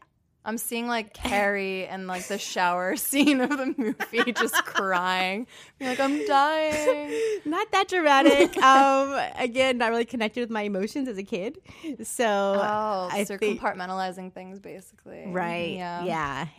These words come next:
Speaker 2: And maybe I told someone, honestly, I remember starting my period and not talking about it.
Speaker 1: Ugh.
Speaker 2: Yeah.
Speaker 1: That sounds so hard.
Speaker 2: Yeah.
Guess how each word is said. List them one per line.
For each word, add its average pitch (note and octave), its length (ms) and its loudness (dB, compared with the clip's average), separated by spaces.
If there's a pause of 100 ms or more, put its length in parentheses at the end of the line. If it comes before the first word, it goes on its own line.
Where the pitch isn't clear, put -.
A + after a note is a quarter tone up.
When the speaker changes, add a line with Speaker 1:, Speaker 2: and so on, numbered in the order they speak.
Speaker 2:
And F3+ 340 -4
maybe E3+ 320 -6
I E3 120 -6
told D#3+ 360 -14
someone, G#3+ 220 -8
honestly, F3 360 -8
I D#3+ 100 -4
remember D#3 300 -6
starting E3 300 -10
my F#3+ 80 -6
period F#3 640 -6
and D#3+ 640 -4
not E3+ 300 -6
talking - 260 -14
about A2+ 220 -12
it. - 200 -10 (280)
Speaker 1:
Ugh. G#3 120 -14 (340)
Speaker 2:
Yeah. D3+ 320 -14 (300)
Speaker 1:
That G#3 160 -18
sounds G3+ 280 -16
so G3+ 220 -14
hard. F3+ 480 -10 (120)
Speaker 2:
Yeah. - 100 -18